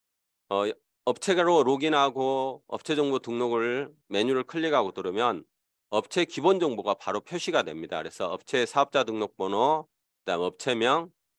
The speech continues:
뭐 이런 부분이 표시가 될 거고요. 그러면 여기에서는 <clears throat> 대표자 이동 전화번호하고 사무실 번호, 그다음 담당자라든지 담당자 연락처 이런 부분을 입력해 주셔야, 기본 정보를 입력해 주셔야 되는데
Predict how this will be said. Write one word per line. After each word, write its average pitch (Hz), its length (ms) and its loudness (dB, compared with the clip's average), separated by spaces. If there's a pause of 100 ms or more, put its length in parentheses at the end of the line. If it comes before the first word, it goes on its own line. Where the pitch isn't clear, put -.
(200)
뭐 85 140 -8
이런 117 240 0
부분이 110 320 -4
표시가 151 400 -4
될 85 140 -12
거고요. 98 560 -2 (680)
그러면 110 540 0 (380)
여기에서는 143 880 2 (260)
<clears throat> - 340 -8 (540)
대표자 175 420 0
이동 175 320 2
전화번호하고 123 1080 -2
사무실 123 460 -2
번호, 120 500 0 (100)
그다음 90 240 -6
담당자라든지 101 1000 -2
담당자 95 440 -6
연락처 95 400 -4
이런 113 220 -4
부분을 110 260 -6
입력해 110 400 -4
주셔야, 95 280 -6
기본 131 300 -2
정보를 101 320 -2
입력해 101 320 -2
주셔야 90 300 -8
되는데 80 560 -4